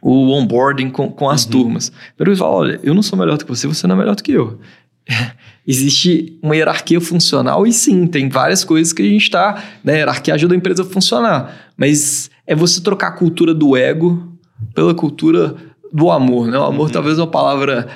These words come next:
Speaker 1: gasta no, no, na nossa visão, mas é você fazer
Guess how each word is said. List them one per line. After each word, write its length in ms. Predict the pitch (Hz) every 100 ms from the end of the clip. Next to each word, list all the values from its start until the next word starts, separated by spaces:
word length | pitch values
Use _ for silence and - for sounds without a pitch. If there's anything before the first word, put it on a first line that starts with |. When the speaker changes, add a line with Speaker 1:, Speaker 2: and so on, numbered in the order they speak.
| -
Speaker 1:
gasta 760 | 123 127 170 185 - 143 131 131
no, 260 | 131 131
no, 480 | 131 - 131 123 -
na 140 | 127 127
nossa 100 | 131 127
visão, 140 | 170
mas 100 | 220
é 40 |
você 180 | 226 269
fazer 480 | 262 - 196 254 320